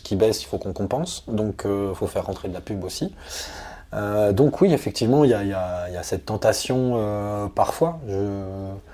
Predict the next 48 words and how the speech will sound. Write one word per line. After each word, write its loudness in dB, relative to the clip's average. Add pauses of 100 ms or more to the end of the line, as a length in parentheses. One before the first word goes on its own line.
(360)
Mais 10
je, 4
je 6
la 10
vois, 6 (920)
je 2
la 12
vois 6
pas 4
encore 6
trop, 4 (260)
euh, -2
chez 4
moi, 4
dans 2
ma 4
boîte. -4 (280)
Je 0
dis 2
pas 2
que 0
ça 4
arrivera 8
pas, 10
je 6
dis 0
pas 4
que -4
ça 6
a 4
pas 0
déjà 0
un 0
peu -2
commencé, -4
mais -2
je -2
la -2
vois, -6 (600)
je -12
pense 0
que 2
ça 4
va, 2
on -6
se -8
tient 0
encore, -2